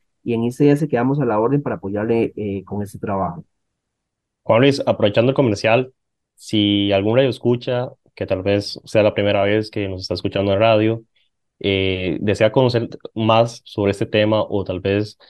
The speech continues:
Speaker 2: desea tener como un primer acercamiento en esa materia o, o en ese departamento propiamente del tema de auditoría, eh, ¿cómo lo podrían contactar a Juan Luis? ¿Cuáles serían los medios en los que los podría contactar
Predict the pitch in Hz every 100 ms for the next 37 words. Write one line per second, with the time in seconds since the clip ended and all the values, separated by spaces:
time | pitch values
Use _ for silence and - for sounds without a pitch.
0 | _ _ _ - - 98 - 110 110 117
1 | 107 - 107 107 117 107 98 98 104 -
2 | 107 113 - - 98 95 92 98 98 95
3 | 107 107 98 98 90 - 92 95 - 110
4 | 101 - 95 107 104 - 101 101 107 92
5 | 95 101 107 107 104 104 113 123 123 _
6 | _ _ _ _ _ 107 101 98 - _
7 | - 131 147 147 117 107 120 123 110 -
8 | 101 92 - _ 95 - 92 95 - -
9 | 107 117 117 117 117 127 131 127 104 92
10 | 95 95 92 - 92 104 113 92 107 131